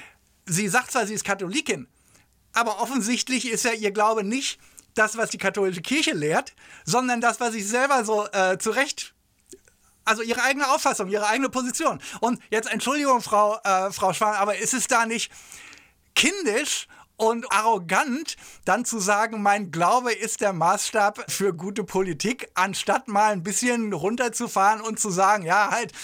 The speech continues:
ich beurteile halt politische Maßnahmen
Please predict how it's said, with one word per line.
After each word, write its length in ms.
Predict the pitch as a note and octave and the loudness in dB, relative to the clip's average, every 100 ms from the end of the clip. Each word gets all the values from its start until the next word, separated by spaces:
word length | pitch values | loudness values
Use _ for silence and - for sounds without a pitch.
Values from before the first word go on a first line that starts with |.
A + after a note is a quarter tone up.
| - | -10
ich 180 | G#3 D#3+ | -4 -2
beurteile 640 | F#3 G#3+ A3 A3+ A3 A#3 A3 | -2 0 2 4 4 4 4
halt 200 | A3 A3 | 2 -2
politische 720 | G3 G3 A3 A3 G#3+ G3+ A3 | -4 -4 -4 -2 0 0 -2
Maßnahmen 760 | E3+ E3 A3 A3 G#3+ G#3+ A3 | 0 2 2 2 2 2 0